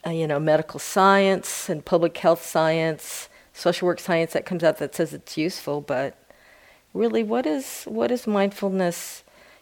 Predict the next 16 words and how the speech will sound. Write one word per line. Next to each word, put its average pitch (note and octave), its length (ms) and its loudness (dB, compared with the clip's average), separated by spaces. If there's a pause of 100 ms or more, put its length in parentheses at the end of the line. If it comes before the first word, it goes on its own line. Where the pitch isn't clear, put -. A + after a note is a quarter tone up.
(120)
good F3+ 220 4
for, D#3+ 380 4
and D#3+ 320 -2
why D#3+ 460 4
has G3 260 -2
it D#3+ 140 -4
been E3 140 -2
around D3+ 360 -2
for - 140 -10
twenty-six - 680 -6
hundred - 300 -10
years? - 680 -14 (2000)
So F#3 680 8
Dilgo G3 460 8
Khyentse F#3+ 400 0
Rinpoche, F#3+ 480 0